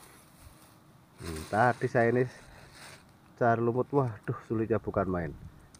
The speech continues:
Nah, seperti ini nanti kalau sudah buyar seperti ini ya, jadi banyak, Lur. Nah, nanti terus campur tepung, Lur. Nah, seperti ini. Waduh, banyak kotorannya, Lur.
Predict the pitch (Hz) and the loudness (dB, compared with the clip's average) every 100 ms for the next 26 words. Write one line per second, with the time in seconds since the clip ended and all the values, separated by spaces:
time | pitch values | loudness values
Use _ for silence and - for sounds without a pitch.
0 | - 80 76 76 82 85 95 92 104 101 | -10 -8 -6 -8 -8 -4 -2 -2 0 0
1 | 113 110 - - - - - - 95 101 | 0 0 -4 -18 -20 -20 -20 -8 -4 -4
2 | 98 104 - - - - - - - - | 0 0 -2 -10 -20 -20 -20 -20 -18 -18
3 | - 101 104 104 98 - 107 113 110 104 | -16 -4 2 2 2 -10 -2 0 2 2
4 | 95 - 92 92 101 107 87 85 - - | 0 -2 -2 0 2 2 0 -4 -6 -10
5 | - - - - - - - 95 92 107 | -10 -10 -12 -16 -20 -18 -8 -2 2 2
6 | 110 139 143 - - 127 127 131 151 - | 2 4 4 4 8 8 8 2 0 8
7 | 165 131 110 113 92 - - - - - | 8 10 6 2 -10 -18 -20 -20 -20 -20
8 | _ - - - - - - - - - | _ -20 -20 -20 -20 -20 -20 -20 -20 -12
9 | - - - - - - - - - - | -10 -8 -10 -12 -14 -16 -20 -20 -20 -20
10 | - - - - - - - - 92 90 | -20 -20 -20 -20 -20 -20 -16 -8 -4 -4
11 | 87 80 73 76 76 90 - 95 - 95 | -4 -4 -4 -4 -6 -8 -4 -4 -2 -2
12 | 104 - - - - - - - - - | 2 4 4 2 0 -2 0 0 0 0
13 | - - - 98 98 92 110 127 131 139 | -2 -2 -6 -4 -4 -2 0 6 8 8
14 | 139 131 | 6 4